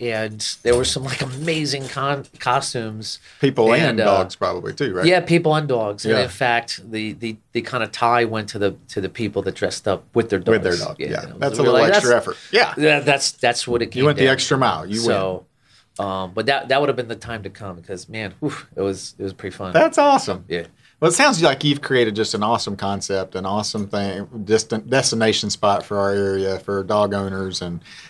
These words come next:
Speaker 2: I think all of our listeners need to go check it out. I know Carly and I'll come check it out. We won't bring our underage child. And, uh,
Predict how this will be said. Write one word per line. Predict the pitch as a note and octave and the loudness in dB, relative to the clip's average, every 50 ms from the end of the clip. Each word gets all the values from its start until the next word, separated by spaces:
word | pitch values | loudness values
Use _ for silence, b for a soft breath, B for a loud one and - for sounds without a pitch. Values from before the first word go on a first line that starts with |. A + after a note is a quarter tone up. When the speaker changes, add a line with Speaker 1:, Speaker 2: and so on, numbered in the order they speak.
| B B B | B B B
Speaker 2:
I | - | -4
think | - - A#2+ G#2+ G2 | 0 2 2 2 2
all | - A2 G#2+ G#2+ | 2 4 4 4
of | G2+ F#2 | 4 4
our | G2 F#2+ | 4 4
listeners | F#2+ G2+ G2 - - G2 F#2+ F2+ - - | 4 4 2 2 0 -2 -4 -6 -4 -4
need | - G2+ F#2 | -2 -2 -2
to | F2+ | 0
go | E2+ F#2 | 0 0
check | F2+ - G2+ F#2+ - | 0 0 -2 -2 0
it | F#2 | 0
out. | F#2+ F#2 F#2 F#2+ | 0 0 2 0
I | F#2+ | 0
know | G2 F#2+ | -2 -2
Carly | F2+ - G#2 G2 G2 G2 | 0 2 2 4 4 2
and | F#2+ F#2+ | 0 -2
I'll | F#2 F#2 G2 G2 - | -4 -4 -6 -6 -6
come | - G2 F#2 F#2 G2 G2 | -4 -4 -4 -4 -6 -4
check | - - G2+ F#2+ - | 0 0 0 0 0
it | F#2+ | 0
out. | F#2 F#2+ F#2+ | 0 2 2
We | G#2 G#2 | 2 2
won't | G#2 G#2 - - | 2 2 2 2
bring | A2+ - G#2 G#2+ | 2 2 2 2
our | G2+ A2 A2+ A#2+ - - _ _ _ _ _ | 2 2 0 -2 -8 -14 _ _ _ _ _
underage | G#2+ G#2 G2+ G2 G2 G2 F#2+ G2+ G2 - - - | -4 -2 0 2 2 4 2 2 0 -4 -8 -6
child. | - A2 F#2+ F2 F2 G2+ - B B B B B B | -4 -2 -2 0 -2 -4 -6 B B B B B B
And, | - - - A#2+ - - - | 0 2 4 4 4 4 4
uh, | - - G#2+ - - - E3 D#3+ - - C#3+ | 2 4 4 2 2 2 0 -2 -2 -4 -6